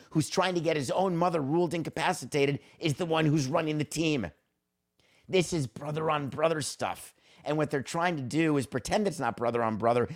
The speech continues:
It's really brother on mother. But it's not.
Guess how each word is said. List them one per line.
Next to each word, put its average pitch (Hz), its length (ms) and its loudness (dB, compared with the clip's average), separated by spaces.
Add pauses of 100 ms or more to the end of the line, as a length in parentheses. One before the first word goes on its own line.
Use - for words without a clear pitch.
It's 110 180 -4
really 147 200 2
brother 123 360 0
on 107 140 2
mother. 160 300 4 (1400)
But 127 120 4
it's 101 180 -4
not. 156 460 0